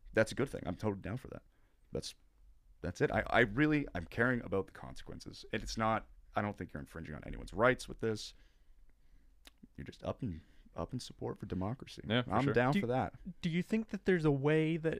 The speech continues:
Speaker 3: if it was mandatory to fo-, like, actually force people to get out? Like, is there, you think there'd be a way to get out of it easily?
Speaker 1: There is. Like, I believe in Australia, again, like, the,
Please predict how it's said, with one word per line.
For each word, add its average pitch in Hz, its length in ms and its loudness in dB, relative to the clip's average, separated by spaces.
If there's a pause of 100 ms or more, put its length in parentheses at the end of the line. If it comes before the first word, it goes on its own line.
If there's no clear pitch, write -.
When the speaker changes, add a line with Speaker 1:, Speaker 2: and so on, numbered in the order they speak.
Speaker 3:
if 165 200 0
it 160 80 4
was 156 240 2
mandatory 170 500 0
to 160 80 -2
fo-, - 280 -6
like, 170 260 2
actually 170 400 4
force 165 360 -2
people - 280 -4
to 160 80 -2
get 165 140 2
out? 170 200 4
Like, 165 160 2
is 165 60 2
there, 180 180 6
you 185 120 0
think 233 160 0
there'd 196 160 4
be 175 80 4
a 160 60 6
way 160 220 6
to 165 60 2
get 160 180 4
out 160 140 4
of 170 80 0
it 170 100 -2
easily? 170 460 -2 (320)
Speaker 1:
There 196 220 12
is. 139 320 8
Like, 156 260 8 (220)
I - 80 8
believe 180 360 4
in 202 60 6
Australia, 151 560 4
again, 117 200 6
like, 110 200 2
the, 101 380 4